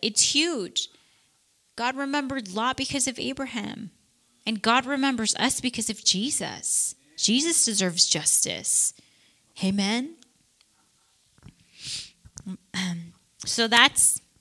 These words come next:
that end portion. Now it gets into something else. <clears throat> Verse thirty, it says, "Lot went up from Ozar and sat in the <laughs> mountains."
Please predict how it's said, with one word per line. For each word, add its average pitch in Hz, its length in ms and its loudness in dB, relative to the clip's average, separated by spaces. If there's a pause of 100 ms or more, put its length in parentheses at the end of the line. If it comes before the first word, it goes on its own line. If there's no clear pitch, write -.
(320)
that 190 220 4
end 170 360 -2
portion. 190 500 2
Now 196 200 2
it 220 100 0
gets 220 240 2
into 208 220 2
something 185 440 -2
else. - 480 -6 (880)
<clears throat> 311 120 -6 (1000)
Verse 208 500 6
thirty, 220 480 2 (340)
it 202 140 -6
says, 202 400 4 (760)
"Lot 262 360 8
went 349 200 6
up 240 220 0
from 233 300 2 (240)
Ozar 196 580 4 (240)
and 202 220 4
sat 240 340 10
in 226 140 2
the 214 80 -2
<laughs> 196 220 2
mountains." 190 800 -2